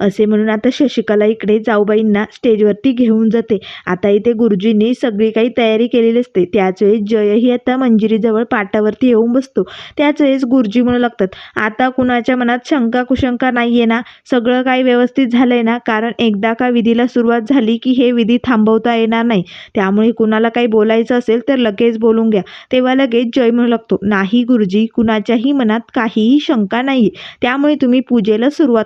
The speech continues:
करा." तेवढ्यात मंजिरी म्हणू लागते, "थांबा गुरुजी, माझ्या मनात शंका आहे, मला बोलायचंय." आता सर्वजण इथे मंजिरीकडेच बघू लागतात. तेव्हा मंजिरी म्हणू लागते, "हो जय, मला बोलायचंय." तेव्हा जय म्हणू लागतो, "म्हणजे मंजिरी,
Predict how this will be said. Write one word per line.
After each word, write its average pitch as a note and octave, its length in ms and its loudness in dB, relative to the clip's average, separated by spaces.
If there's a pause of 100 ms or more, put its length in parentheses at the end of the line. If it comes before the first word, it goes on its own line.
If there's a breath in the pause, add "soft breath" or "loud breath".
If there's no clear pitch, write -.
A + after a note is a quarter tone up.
(100)
करा." F#3+ 120 -2 (300 loud breath)
तेवढ्यात G#3 380 0
मंजिरी A#3 380 2
म्हणू B3+ 160 0
लागते, B3+ 300 -2 (100)
"थांबा A#3+ 300 0
गुरुजी, A3+ 380 0 (300 loud breath)
माझ्या A#3+ 380 0
मनात C4 280 -2
शंका B3 340 -2
आहे, A3 220 -2
मला A#3 260 0
बोलायचंय." A#3 580 0 (160)
आता G3 260 -2
सर्वजण G#3 600 0
इथे B3+ 200 0
मंजिरीकडेच A#3+ 800 0
बघू C#4+ 160 2
लागतात. C#4 340 -2 (340 loud breath)
तेव्हा G#3+ 240 2
मंजिरी A#3+ 440 2
म्हणू B3 160 -2
लागते, B3 320 -2
"हो A#3+ 200 0
जय, A#3 240 0 (300 loud breath)
मला B3 220 0
बोलायचंय." A#3 580 0 (140)
तेव्हा F#3+ 220 2 (100)
जय A3 180 0
म्हणू A#3+ 180 -2
लागतो, B3+ 300 -2
"म्हणजे G3+ 360 2
मंजिरी, A3+ 440 2